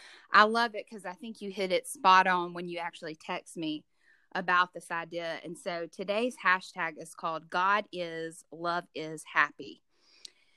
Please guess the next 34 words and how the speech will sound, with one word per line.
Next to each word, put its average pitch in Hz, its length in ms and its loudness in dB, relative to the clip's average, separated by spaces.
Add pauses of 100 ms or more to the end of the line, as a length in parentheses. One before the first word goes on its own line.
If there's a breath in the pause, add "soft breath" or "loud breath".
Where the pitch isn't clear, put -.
(240 loud breath)
And, 175 640 -2
um, 165 380 -2 (420 loud breath)
as 233 160 4
you 277 80 4
guys 226 260 2
know, 185 520 -4
we've 185 320 -6
kind 180 240 -2
of - 180 -10
been 175 140 -6
talking 175 320 -4
about 165 240 -2
this 180 180 -4
and 180 100 -6
we've 165 200 -6
mentioned 170 360 -4
this 165 200 -8
even 170 200 -6
on 165 140 -4
today's 160 380 -8
podcast, 170 720 2
but 175 140 -2
we're 165 120 -2
all 185 200 2
facing 175 520 -6
this 160 240 -8
nationwide 165 1120 -2 (180)
pandemic. 156 760 -6 (840)
And 175 560 0
many 220 320 2
believers, 185 580 0
I 180 140 4
would 180 160 0
say, 175 480 0